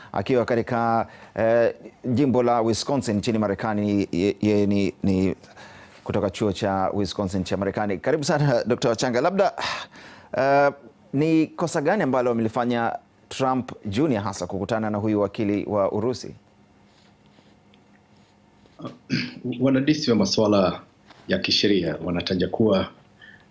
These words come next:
Speaker 2: zipo vipengee ambavyo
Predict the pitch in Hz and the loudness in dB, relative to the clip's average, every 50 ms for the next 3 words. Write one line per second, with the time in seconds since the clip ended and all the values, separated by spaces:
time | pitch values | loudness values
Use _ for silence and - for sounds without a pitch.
0 | _ - - 107 117 147 311 - - 160 147 139 127 113 104 - - - - 131 | _ -10 -4 2 2 2 2 4 4 4 6 6 6 4 4 2 -2 -6 -8 -8
1 | - - - - 98 104 113 117 123 117 117 127 120 104 92 - 101 101 98 107 | -10 -10 -10 -6 0 0 2 2 4 4 4 4 4 4 4 4 2 2 2 2
2 | 104 90 101 98 95 95 - | 2 4 6 6 6 4 2